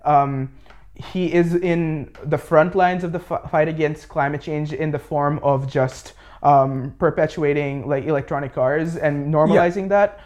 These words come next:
Speaker 1: I think that's a benefit, although that creates the argument of green capitalism, which we, we won't really go into, uh,
Speaker 2: Yeah,
Speaker 1: today.
Speaker 2: I mean, maybe we'll, like, I, I'll say about the electric car. So w-, we need to talk about also where credit is not due.
Speaker 1: Yeah.
Speaker 2: Electric cars, a good innovation.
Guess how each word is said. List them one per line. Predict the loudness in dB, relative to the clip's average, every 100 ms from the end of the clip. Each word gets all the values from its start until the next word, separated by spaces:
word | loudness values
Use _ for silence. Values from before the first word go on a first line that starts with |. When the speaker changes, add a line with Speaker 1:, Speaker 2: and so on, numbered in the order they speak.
| -4
Speaker 1:
I | -2
think | 2
that's | 2 2
a | 0
benefit, | -2 0 0 -2 -2
although | 0 2 4 4
that | 4 0
creates | -4 -4
the | 0
argument | 2 2 0 -4
of | -6
green | -6 -6 -4
capitalism, | -2 -2 -2 -4 -4 -6
which | -6 -6
we, | -8 -4
we | -4
won't | -2 -2 -4
really | -4 -4 -6 -12 -20 -14 -2
go | 4 6
into, | 4 0 -2 0 2
uh, |
Speaker 2:
Yeah, | 8 10
Speaker 1:
today. | 10 6 2 -2
Speaker 2:
I |
mean, | 0
maybe | 2 2
we'll, | 2 2
like, | 4 4 2 -4 -20 -20 -4 6
I, | 8
I'll | 8
say | 6 4
about | 4 4
the | 4
electric | 4 2 0 0
car. | 4 6 4 -2 -18 2
So | 6
w-, | 6 2 -8 -16 -20 -16
we | -2 0
need | 2
to | 4
talk | 4
about | 6 8
also | 8 6 2
where | 0
credit | 0 0 2
is | 0 0
not | 0 0 0 -4
due. | -10 -10 -12 -10 4
Speaker 1:
Yeah. | 8 8 10
Speaker 2:
Electric | 8 6 0
cars, | 4 4 4 0 -12 -20 -20 0
a | 4
good | 4 2 0 2
innovation. | 2 2 0 -2 -10